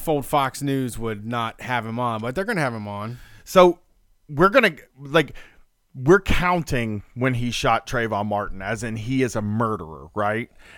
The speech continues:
Speaker 2: And so and after his acquittal from that trial,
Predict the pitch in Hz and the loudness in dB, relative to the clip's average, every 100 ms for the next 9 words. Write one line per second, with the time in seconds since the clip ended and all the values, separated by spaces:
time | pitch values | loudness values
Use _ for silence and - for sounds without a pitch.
0 | - - 131 123 - 135 127 117 - _ | -14 -4 -2 -2 2 4 4 2 -6 _
1 | _ _ _ 143 143 139 - - 131 175 | _ _ _ 0 0 0 -6 2 6 6
2 | - 202 170 139 147 131 - 123 135 101 | 6 2 2 2 0 -2 -4 0 0 0
3 | 98 117 - _ 127 131 120 - 135 110 | -6 -10 -18 _ -2 0 -2 -4 0 0
4 | 92 76 98 | 0 -4 -12